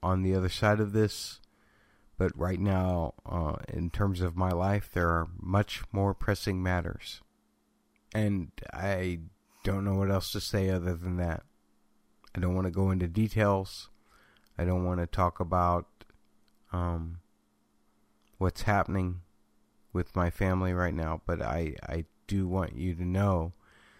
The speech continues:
that I care about you and I thank you for listening, but right now, my life must take priority over everything else. And hopefully we'll see you on the other side.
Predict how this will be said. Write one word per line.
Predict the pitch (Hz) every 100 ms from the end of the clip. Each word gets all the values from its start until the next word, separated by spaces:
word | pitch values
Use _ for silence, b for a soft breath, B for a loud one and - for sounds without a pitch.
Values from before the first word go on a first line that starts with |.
| b
that | - 110
I |
care | 110 143 156
about | 123 92
you | 98 98
and | 98
I | 92
thank | - 110
you | 113
for | 101 101
listening, | 104 95 98 87 82 82 _
but | 90 85 - _ _ _ _ _
right | 98 101
now, | 85 98 95 87 85 b b b b b b b -
my | 90 95 98 107
life | 107 98 92 90 90 - - - - _ _ _ _ _ _ -
must | 104 104 107 - -
take | - 101 92 - - - _ _ _ _ _ _ -
priority | - 107 104 101 95 82 76 80 - _ _ _ _ _ _ -
over | 98 90 92
everything | 90 87 - 95
else. | 87 69 - - - - _ _ _ _ _ _ _
And | - 92 87
hopefully | 95 - 104 98
we'll | 92 92
see | - 98
you | 95
on | 92
the | 90
other | 87 90
side. | - 73 67